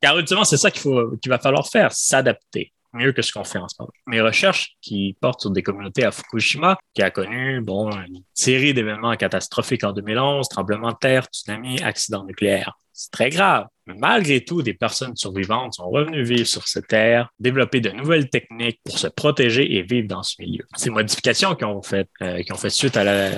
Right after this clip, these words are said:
à deux mille onze sont pas uniquement technologiques, quoi qu'il y en a, hein, par exemple l'utilisation des détecteurs de radiation, mais dans plusieurs aspects de leur mode de vie, euh, jusqu'à des pratiques artistiques et culturelles modifiées ou inventées.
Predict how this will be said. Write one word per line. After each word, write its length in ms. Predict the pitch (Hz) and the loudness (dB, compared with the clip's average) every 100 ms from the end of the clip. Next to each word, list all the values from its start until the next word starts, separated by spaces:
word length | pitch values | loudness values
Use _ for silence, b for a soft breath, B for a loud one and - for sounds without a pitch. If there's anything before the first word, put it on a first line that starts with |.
| - - _ | -6 -14 _
à 140 | - 98 | -4 -2
deux 140 | 110 | -2
mille 160 | 120 143 | 0 2
onze 200 | 190 175 | 4 2
sont 480 | - 156 147 135 - | 2 2 2 -2 0
pas 140 | 165 165 | 4 4
uniquement 360 | 120 104 104 | 2 -8 -4
technologiques, 680 | 101 127 143 165 175 185 - | -2 -2 2 4 4 2 -2
quoi 140 | - 104 | 0 0
qu'il 160 | 117 | 2
y 80 | 127 | 2
en 100 | 151 | 2
a, 80 | 139 | 0
hein, 200 | 98 117 | 0 -2
par 200 | 117 95 | 0 2
exemple 360 | 98 95 95 101 | 0 -2 -6 -8
l'utilisation 480 | 95 98 95 107 | -6 -4 -4 -4
des 120 | 101 95 | -4 -2
détecteurs 560 | 101 - 95 - 98 | -2 0 -2 -2 -4
de 80 | 95 | -2
radiation, 520 | 92 95 107 101 110 - | -2 0 0 0 -4 -2
mais 120 | 110 | 0
dans 180 | 110 92 | 0 -2
plusieurs 580 | - 175 156 180 123 107 | -2 0 4 6 4 2
aspects 280 | - - | 0 2
de 460 | 123 117 143 - 104 | 4 2 -2 -6 -4
leur 220 | 98 87 | -2 -2
mode 220 | 98 92 | -4 -4
de 140 | 98 90 | -6 -4
vie, 260 | 123 180 175 _ - | 2 4 2 _ -12
euh, 180 | 90 87 | -8 -4
jusqu'à 360 | 107 131 110 | -2 0 0
des 100 | 101 | -2
pratiques 380 | 95 92 - 104 | -2 -2 -2 -2
artistiques 560 | 87 - - - 131 98 | -4 -2 -2 0 0 0
et 80 | - _ - | -4 _ -8
culturelles 460 | 95 - 95 120 | -6 -2 0 0
modifiées 440 | 120 101 95 - 117 | 0 -2 -2 0 0
ou 120 | 107 | 0
inventées. 440 | 98 98 92 - | -2 -4 -6 -6